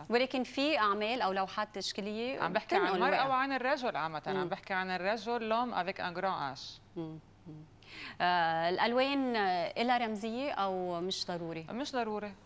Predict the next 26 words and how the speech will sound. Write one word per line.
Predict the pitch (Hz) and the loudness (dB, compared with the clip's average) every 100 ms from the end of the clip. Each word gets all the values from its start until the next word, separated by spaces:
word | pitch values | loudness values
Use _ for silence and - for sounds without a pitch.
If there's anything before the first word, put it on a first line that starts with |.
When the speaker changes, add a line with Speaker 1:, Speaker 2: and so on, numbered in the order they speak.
| - 196 | -16 -12
Speaker 2:
مش | 180 | -2
ضروري. | 202 190 180 | -2 0 0
Speaker 1:
مم. | 175 | 0
Speaker 2:
هي | 214 208 | 0 2
حسب | 254 - 185 | 0 0 -2
الكومبوزيسيون، | - 180 190 170 175 - 190 | -2 -6 -4 -6 -8 -4 -2
يعني، | 170 147 | -2 -4
حسب | 151 208 202 170 | 0 2 2 0
المود | 165 180 202 180 | 0 -2 -2 -2
إذا | 151 151 | -4 -2
Speaker 1:
مم. | 151 | -2
Speaker 2:
بدك، | 156 143 | -2 -6
حسب | - 175 175 | -4 -2 -2
شو | - 170 | -4 -2
بتقرري. | 175 - 185 185 156 | -2 2 2 2 0
يعني، | 147 139 143 | 0 0 0
وقتها | 151 151 165 | 0 0 -4
بتقولي: | 143 - 196 180 | -6 -4 -2 0
"بدي | 180 160 | 0 0
أعمل | 156 170 170 160 | 2 2 0 -4
هيك"، | 143 185 226 | -2 0 2
Speaker 1:
نعم. | 214 | 2
Speaker 2:
بيجي | 208 196 | 2 0
اللون | 180 175 190 185 | 0 2 0 0
مع | 170 156 160 | 0 2 0
ال-، | 151 143 135 | -2 -4 -4